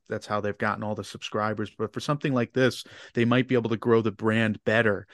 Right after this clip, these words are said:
And I have not looked at the sag numbers on YouTube. I mean, we can see 'em if we just click around. I don't know if they're much higher than they were after the, the broadcast, but the broadcast numbers were pretty darn good. They were close to a million, right? So,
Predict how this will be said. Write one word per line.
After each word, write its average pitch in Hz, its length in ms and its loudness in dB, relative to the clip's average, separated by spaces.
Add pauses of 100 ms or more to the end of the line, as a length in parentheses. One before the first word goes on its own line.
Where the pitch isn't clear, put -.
(200)
And 113 140 2
I 165 80 4
have 202 300 4
not 170 200 2
looked 147 240 2
at 143 140 0
the 107 80 -6
sag 120 340 2
numbers 117 380 0
on 113 160 -2
YouTube. 117 400 -2
I 107 40 0
mean, 107 220 -2
we 107 120 -4
can 104 120 -6
see 123 240 -2
'em 104 160 -2
if 92 140 -10
we 104 80 -6
just 104 160 -8
click - 240 -6
around. 107 400 0 (420)
I 117 80 2
don't 151 200 2
know 139 260 6
if - 140 -4
they're 113 420 4 (520)
much 123 360 2
higher 135 340 4
than 127 160 6
they 113 140 4
were 127 480 4 (240)
after 123 340 2
the, 117 320 4
the 117 120 4
broadcast, 127 720 2
but 113 160 0 (220)
the 123 120 -2
broadcast 175 840 -4
numbers 127 480 -2
were 131 100 -4
pretty 185 420 -4
darn 151 340 -2
good. 170 340 -2
They 107 100 -2
were 123 200 -2
close - 400 -10
to 175 120 -2
a 131 60 0
million, 120 520 0
right? 139 360 0
So, 131 380 2